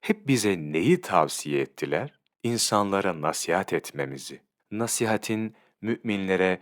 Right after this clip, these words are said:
Allah'ın izniyle fayda vereceğini. Hatta hatırlayınız, Musa aleyhisselam, Harun aleyhisselamla kime gitti? Firavun'a gitti. Dünyanın en rezil, en kötü insanıydı o dönemde. Ama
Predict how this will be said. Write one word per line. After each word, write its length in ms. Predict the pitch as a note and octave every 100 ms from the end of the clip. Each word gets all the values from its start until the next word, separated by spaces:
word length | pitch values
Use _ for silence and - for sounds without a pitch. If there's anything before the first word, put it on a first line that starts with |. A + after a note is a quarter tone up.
| -
Allah'ın 480 | A#2 B2 A2+ A2+ G#2+
izniyle 440 | F2+ F2 D#2+ C#2+
fayda 580 | - - F#2+ F2 A#2 D#3
vereceğini. 760 | C3+ A2+ F#2+ F2 D2+ C2 - _ _ _ _ _
Hatta 520 | - - E2 D#2 C#2+
hatırlayınız, 680 | D#2 - D3+ A#3 B2+ - - _ _ _ _
Musa 440 | G#2 A2 - G#2+
aleyhisselam, 760 | F#2+ F2 E2 D#2 - D2+ C#2+ C#2 _ _ _
Harun 360 | A2+ A2+ A2+
aleyhisselamla 840 | G#2+ G2+ F#2 F#2 - F#2 F#2 F2+ F2
kime 300 | - G2 F#2+
gitti? 420 | D#2+ - D#3+ E3 - _
Firavun'a 540 | _ F#2 E2+ D#2 F2 D3+
gitti. 400 | D3 - G2 G2+
Dünyanın 540 | B2 A2+ G#2 G#2 F#2+ - - _
en 380 | F3+ G3+ E3+ A#2
rezil, 460 | F#2+ F2 D2 D#2+ C2+ - - _ -
en 280 | G3+ G3 D3
kötü 360 | C3 A#2+ G#3
insanıydı 760 | D#3+ B2+ - - G2 F#2+ F#2 - -
o 160 | B2+
dönemde. 600 | G#2 E2 D2+ C#2+ D2 C#2 _ _ _
Ama 360 | - E2 C#3+ -